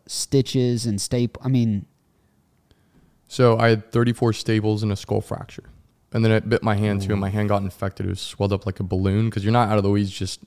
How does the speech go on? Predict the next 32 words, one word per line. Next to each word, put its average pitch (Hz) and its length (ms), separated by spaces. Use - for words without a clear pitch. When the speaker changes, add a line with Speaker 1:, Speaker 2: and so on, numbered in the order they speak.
Speaker 2:
recovering 101 580
from 98 320
the 95 340
injuries. 131 460
It's 98 220
also 98 320
infections 98 580
because - 420
Speaker 1:
They're 139 100
super 151 480
toxic, 123 540
I've 107 120
Speaker 2:
Yeah. 117 120
Speaker 1:
heard. 107 320
I've - 80
Speaker 2:
That's 123 260
Speaker 1:
heard. - 120
Speaker 2:
one 110 120
of 104 60
the 104 80
most 98 180
dangerous 98 320
parts - 280
of - 40
Speaker 1:
Yeah. 123 240
Speaker 2:
it, 101 60
is 95 140
the - 160
bacteria 107 640
in 101 60
their 98 80
mouths 98 440